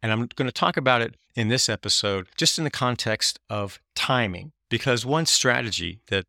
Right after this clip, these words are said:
the N C double A and Power Five may pursue now that they lost the advantage they were praying for in the midterm elections, they so desperately wanted a Republican Congress, not a fifty-fifty Congress, but a Republican-controlled Congress,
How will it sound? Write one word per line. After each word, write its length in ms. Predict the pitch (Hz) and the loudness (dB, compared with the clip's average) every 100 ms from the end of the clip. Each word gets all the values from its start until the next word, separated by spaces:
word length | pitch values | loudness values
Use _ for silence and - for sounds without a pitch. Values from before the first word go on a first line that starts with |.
| _ | _
the 340 | 98 92 90 | -4 -2 -2
N 100 | 107 | -2
C 120 | 104 - | 0 0
double 180 | 98 98 | 0 -2
A 40 | |
and 100 | 90 | -4
Power 260 | - 98 92 | -4 -4 -4
Five 480 | - 98 92 92 | -6 -6 -4 -4
may 220 | 95 95 95 | -4 -4 -4
pursue 720 | - - - - 98 92 90 - _ _ | -8 -6 -2 0 0 -2 -4 -10 _ _
now 380 | 101 92 104 113 | -4 0 4 4
that 220 | 104 104 | 2 -4
they 600 | - 98 95 95 92 92 - _ | -6 -4 -2 0 -4 -6 -14 _
lost 720 | 98 95 101 117 110 - - - | -6 2 4 6 4 0 -4 -6
the 220 | 98 95 | -2 -2
advantage 560 | 95 95 95 98 90 - | -2 -4 -4 -2 -4 -2
they 160 | 98 | -4
were 320 | 98 92 92 - _ | -2 -2 -4 -6 _
praying 500 | - - 139 131 107 | -10 0 2 4 0
for 360 | - - 90 110 _ _ _ - | -4 -10 -10 -12 _ _ _ -6
in 100 | 101 | -2
the 80 | |
midterm 400 | 98 104 92 107 | 0 0 0 0
elections, 400 | 95 95 98 98 | 0 0 0 0
they 100 | 92 | 0
so 220 | 110 - 117 | 2 2 4
desperately 460 | 110 107 - 107 | 4 4 2 -4
wanted 320 | 95 92 90 | -2 -4 -4
a 40 | 87 | -6
Republican 600 | 85 - 101 98 - 95 | -8 -2 -2 -2 -4 -8
Congress, 720 | - - 104 104 82 85 - - - | -6 0 2 2 0 0 0 -2 -6
not 140 | 98 | -4
a 40 | |
fifty-fifty 580 | 107 113 - 101 104 - | -2 -4 -4 -4 -4 -4
Congress, 400 | 90 95 90 87 | -8 -6 -4 -6
but 160 | - 92 | -8 -8
a 40 | |
Republican-controlled 1080 | 92 90 - 113 117 117 104 92 - 95 90 | -8 -10 -6 -2 -2 -2 -4 -6 -4 -4 -4
Congress, 540 | - 95 92 87 - | -4 -4 -4 -6 -8